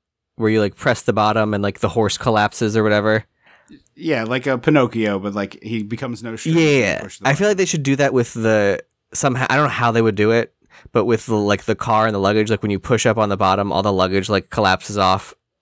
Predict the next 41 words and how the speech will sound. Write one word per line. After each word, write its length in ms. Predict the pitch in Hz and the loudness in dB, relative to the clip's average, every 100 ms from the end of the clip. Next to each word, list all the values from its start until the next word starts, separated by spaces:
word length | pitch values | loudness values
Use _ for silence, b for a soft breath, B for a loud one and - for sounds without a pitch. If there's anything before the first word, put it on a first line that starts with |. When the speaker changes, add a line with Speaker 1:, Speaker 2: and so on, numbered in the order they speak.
| _ | _
Speaker 1:
and 120 | 107 101 | -6 -2
then 100 | 98 | 0
you, 180 | 90 | -2
like, 260 | - 87 80 | -2 -4 -4
Speaker 2:
Yeah, 280 | 143 120 92 | -8 -8 -10
Speaker 1:
pull 200 | - 110 | 0 2
it 20 | |
Speaker 2:
it's 40 | |
Speaker 1:
back 160 | 98 95 | 4 2
Speaker 2:
like, 80 | 101 | 2
Speaker 1:
up. 140 | 101 _ _ _ _ | 0 _ _ _ _
Speaker 2:
it's 120 | - | -14
a 40 | 151 | -8
little 120 | 143 | -6
string. 420 | - - 143 131 | -8 -8 -6 -4
Speaker 1:
Yeah. 300 | 147 165 117 | 2 2 2
Speaker 2:
You 160 | 123 247 | -2 -6
could 60 | 311 | 0
probably 220 | 285 170 | 0 2
make 180 | 131 120 | -2 -4
that 160 | 117 | -6
work 180 | 117 123 | -4 -4
with 100 | 127 | -4
the 60 | 117 | -6
same 200 | 156 131 | -4 -4
mechanism, 460 | 113 131 104 95 104 | -4 -4 -6 -6 -6
honestly. 300 | 110 117 87 | -4 -4 -2
Speaker 1:
Probably. 480 | 262 170 92 101 | 0 0 0 0
I 140 | 123 143 | 0 0
just 200 | 135 - _ _ _ - - - | 0 -4 _ _ _ -20 -20 -4
can't 180 | 117 | -4
think 140 | 101 98 | -2 -2
of 60 | 98 | -2
it 40 | |
at 80 | 95 | 0
the 60 | |
moment, 320 | 123 151 123 104 | 0 2 0 0
but 100 | 175 | 0
yeah. 200 | 139 80 _ _ _ _ | 0 -4 _ _ _ _
Speaker 2:
Uh, 340 | - 113 107 110 | -4 0 0 0
I, 240 | 120 135 | 2 0